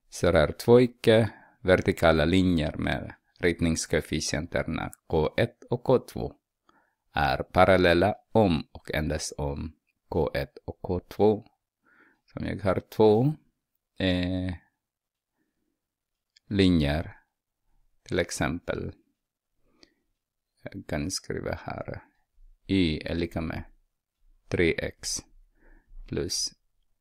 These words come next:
m, M ett säger jag där. Och y är lika med tre x plus M två.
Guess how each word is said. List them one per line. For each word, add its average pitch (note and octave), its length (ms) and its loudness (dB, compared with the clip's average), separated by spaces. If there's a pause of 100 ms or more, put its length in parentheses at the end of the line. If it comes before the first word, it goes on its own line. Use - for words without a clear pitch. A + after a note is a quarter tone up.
(280)
m, D2 440 -4 (1400)
M D2 260 -4
ett - 200 -8
säger - 340 -4
jag - 200 -8
där. - 300 -10 (1400)
Och - 400 -8
y F2 180 2
är C2 100 -4
lika A#1+ 320 -8
med - 200 -8 (800)
tre F2+ 260 2
x - 320 -10 (720)
plus - 500 -8
M D2+ 240 -4
två. G#2 500 2